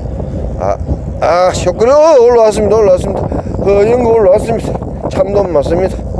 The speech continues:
자, 조금만 있으면 나옵니다. 오,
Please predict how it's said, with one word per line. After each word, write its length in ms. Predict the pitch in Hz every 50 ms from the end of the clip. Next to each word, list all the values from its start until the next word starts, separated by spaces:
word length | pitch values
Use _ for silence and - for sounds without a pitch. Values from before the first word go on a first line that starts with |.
| - - - - - - - - - - - - - - - - - - - - - - - - -
자, 280 | 101 101 104 104 104 107
조금만 320 | 123 120 131 156 156 139
있으면 240 | 127 - 147 147 139
나옵니다. 420 | 123 113 120 131 143 147 147 123 110 104 110 120 131 143 156 170 170 - - 120 107
오, 300 | 117 135 180 208 202 -